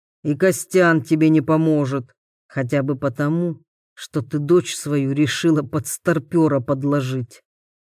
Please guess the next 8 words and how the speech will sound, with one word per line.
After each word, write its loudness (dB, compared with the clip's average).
Она 2
округляет 0
глаза, 0
будто -4
слышит -2
об 0
этом 0
впервые, -2